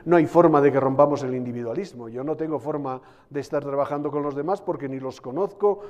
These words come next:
ni sé lo que trabajan, ni sé lo que hacen, ni, ni, ni tengo posibilidad. Quiero decir que esto no es un problema de los profesores, solo es un problema de la propia institución y de cómo la institución ha organizado la docencia que tiene, ¿no?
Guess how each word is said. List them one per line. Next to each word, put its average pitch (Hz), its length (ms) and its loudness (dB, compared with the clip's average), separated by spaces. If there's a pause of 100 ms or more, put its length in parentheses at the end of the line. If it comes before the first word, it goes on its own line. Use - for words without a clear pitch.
(100)
ni 131 160 -10
sé 160 100 -8
lo 151 120 -4
que 139 120 -6
trabajan, 175 460 -4
ni 151 100 -4
sé 160 160 -8
lo 143 140 -4
que 135 100 -8
hacen, 185 340 -4 (340)
ni, 139 260 -10
ni, 139 200 -8
ni 135 180 -12
tengo 165 300 -2
posibilidad. 135 760 -4
Quiero 147 200 -4
decir 147 480 -6
que 143 100 -8
esto 170 200 -4
no 180 80 0
es 175 80 -4
un 190 120 -4
problema 156 340 0
de 139 60 0
los 131 120 -6
profesores, 127 640 -6 (260)
solo 180 320 0
es 123 120 -8
un 151 100 -6
problema 151 380 -2
de 160 80 0
la 127 120 -2
propia 143 280 -2
institución 139 760 -8
y 135 100 -12
de 123 120 -4
cómo 135 220 -6
la 147 80 -4
institución 156 600 -4 (260)
ha 143 200 -2
organizado 147 800 0
la 123 140 -6
docencia 139 640 -8 (300)
que 131 120 -8
tiene, 104 380 -14
¿no? 135 160 -14